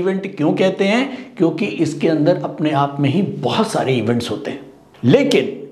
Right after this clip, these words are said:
मेरा अपना मानना यह है कि शायद अब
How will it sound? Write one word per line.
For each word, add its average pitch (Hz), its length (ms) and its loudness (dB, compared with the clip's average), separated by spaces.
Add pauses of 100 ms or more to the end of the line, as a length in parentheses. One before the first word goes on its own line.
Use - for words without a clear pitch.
(120)
मेरा 262 280 6
अपना 175 360 -4
मानना 139 320 -4
यह 120 220 -6
है 156 500 -4
कि 196 100 2
शायद 254 640 4 (320)
अब - 520 -2